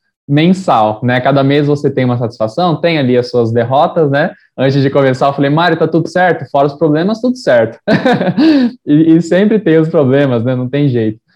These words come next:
Mas eu acho que a, a, a felicidade, né, que a criação traz pra gente é sempre maior, né? Sempre maior do que as coisas ruins. E eu fico imaginando, Mário, o tempo que você, você falou no começo, né? Que você dedica o seu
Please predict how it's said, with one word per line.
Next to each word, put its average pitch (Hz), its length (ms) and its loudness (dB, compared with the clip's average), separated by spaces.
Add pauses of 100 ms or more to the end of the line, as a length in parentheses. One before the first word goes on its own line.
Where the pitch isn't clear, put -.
(160)
Mas 123 200 0
eu 139 100 4
acho 139 280 0
que 151 140 -2
a, 143 100 4
a, 131 800 0
a 123 40 -4
felicidade, 135 840 -2 (140)
né, 120 340 -8 (140)
que 123 80 -6
a 110 40 -2
criação 127 440 -2
traz 127 280 0
pra 113 160 -2
gente 143 380 -4 (260)
é 120 80 -4
sempre 143 420 -2
maior, 135 680 0
né? 110 140 -4
Sempre 120 260 -6
maior 123 180 0
do 131 80 0
que 131 80 -4
as 123 120 -4
coisas 123 360 -2
ruins. 120 560 -2 (640)
E 117 800 0 (200)
eu 127 120 0
fico 156 220 0
imaginando, 151 560 2
Mário, 110 400 -2 (260)
o 139 120 0
tempo 180 440 0
que 156 100 0
você, 127 240 -2
você 123 260 -4
falou 131 200 2
no 127 120 0
começo, 120 260 0
né? 120 80 -4
Que 113 80 -4
você 127 100 -4
dedica 127 340 -2
o 135 60 -2
seu 165 320 -2